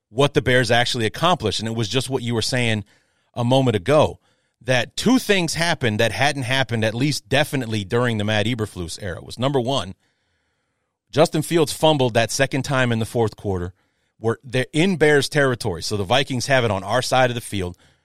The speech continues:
three and a half minutes to go. The thing that happened that never happened before,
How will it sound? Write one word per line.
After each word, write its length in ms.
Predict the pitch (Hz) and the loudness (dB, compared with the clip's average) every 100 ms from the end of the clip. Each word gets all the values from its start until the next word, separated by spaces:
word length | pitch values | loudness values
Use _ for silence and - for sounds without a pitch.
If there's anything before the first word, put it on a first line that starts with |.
| _ _ | _ _
three 220 | 127 151 | -2 0
and 80 | 156 | 2
a 40 | 131 | 0
half 280 | 127 123 | 0 -2
minutes 280 | 117 117 - | -2 -4 -4
to 80 | - | -6
go. 240 | 98 87 71 | -4 -6 -6
The 100 | 95 | -10
thing 240 | - 156 | -2 0
that 140 | 156 120 | 0 -2
happened 440 | 135 147 165 160 | -2 -2 -2 -2
that 120 | 123 | -2
never 260 | 113 139 156 | 0 0 2
happened 460 | 143 147 151 139 120 | 0 0 -2 -4 -6
before, 400 | - 143 180 | -4 0 0